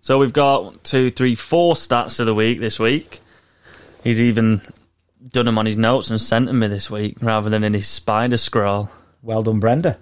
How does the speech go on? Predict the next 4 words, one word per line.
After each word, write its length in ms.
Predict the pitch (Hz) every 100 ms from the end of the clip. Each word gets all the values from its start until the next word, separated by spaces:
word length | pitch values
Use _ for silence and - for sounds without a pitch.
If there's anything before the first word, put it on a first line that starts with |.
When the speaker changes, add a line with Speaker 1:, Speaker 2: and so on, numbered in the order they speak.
| - -
Speaker 1:
<laughs> 500 | 175 - 156 - - - _ _ _ - - - - -
Stat 240 | - 170
number 180 | 175 165
one. 340 | 165 175 170